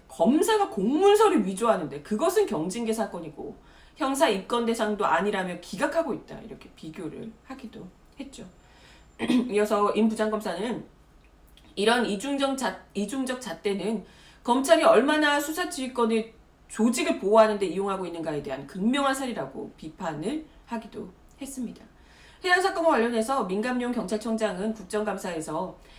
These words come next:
자료가 임의적으로 협조가 안 되니까 압수수색 방법밖에 없는 사안이라며 압수수색 영장을 재청구할 계획이라고 밝히기도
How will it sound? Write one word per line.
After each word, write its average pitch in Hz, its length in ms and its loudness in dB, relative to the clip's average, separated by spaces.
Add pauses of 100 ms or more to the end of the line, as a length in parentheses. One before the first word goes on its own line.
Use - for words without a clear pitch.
(180)
자료가 240 400 2
임의적으로 302 640 4
협조가 330 380 2
안 190 160 2
되니까 214 640 0 (260)
압수수색 247 640 0
방법밖에 208 640 0
없는 214 360 2
사안이라며 214 580 2
압수수색 185 560 -6
영장을 151 440 -6
재청구할 277 640 -4
계획이라고 151 580 -10
밝히기도 - 680 -16